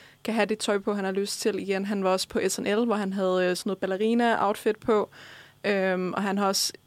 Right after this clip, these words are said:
en helt kø-, han kører, han kører en kampagne i hele sin solokarriere, øh, Treat People With Kindness,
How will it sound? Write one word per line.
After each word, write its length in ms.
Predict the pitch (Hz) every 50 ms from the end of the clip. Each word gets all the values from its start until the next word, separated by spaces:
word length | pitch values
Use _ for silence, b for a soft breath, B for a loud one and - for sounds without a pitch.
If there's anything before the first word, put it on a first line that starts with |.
| _ _
en 140 | - 202 208
helt 420 | 196 220 226 202 - _ - - - _
kø-, 240 | - - - 208 196 - -
han 260 | - 208 214 202 214
kører, 320 | - - 233 214 214 202
han 160 | 202 202 214 202
kører 160 | - 233 202
en 200 | 202 196 196 -
kampagne 420 | - - 214 208 214 208 190 202
i 40 | 220
hele 160 | 226 254 254
sin 120 | 247 - 233
solokarriere, 640 | - - 220 214 214 240 202 190 180 180 190 - -
øh, 240 | - 190 180 180 180
Treat 240 | - - - -
People 300 | - - - 214 202 208
With 140 | 214 202 196
Kindness, 520 | - - 190 190 202 226 254 262 - -